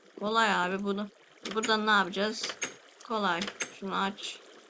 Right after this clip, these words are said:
Şöyle git. Kolay da ez. Tebrikler.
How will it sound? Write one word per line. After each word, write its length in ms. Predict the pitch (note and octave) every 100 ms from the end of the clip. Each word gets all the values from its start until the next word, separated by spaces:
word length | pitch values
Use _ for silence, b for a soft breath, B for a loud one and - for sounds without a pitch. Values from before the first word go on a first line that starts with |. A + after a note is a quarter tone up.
| -
Şöyle 440 | - D#3 F#3+ F#3
git. 400 | G3 G3+ G3+ - - - - -
Kolay 300 | A3 A3 G3+
da 40 |
ez. 480 | - G#3+ G#3+ - - - - - - - _ _ - - _ _ _ _ _ _ - _ -
Tebrikler. 840 | F#3+ G#3+ D#4+ E4 F#4+ - - G3+